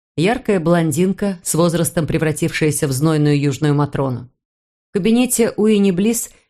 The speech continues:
рядом со шкафчиком для студенческой почты, уютно расположились и кофейник, и хрустальная вазочка с домашним печеньем.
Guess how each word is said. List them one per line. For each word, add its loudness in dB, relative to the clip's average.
рядом -2
со -2
шкафчиком -4
для 0
студенческой 0
почты, -2
уютно 0
расположились 0
и 0
кофейник, 0
и -2
хрустальная 0
вазочка -2
с -2
домашним -2
печеньем. 0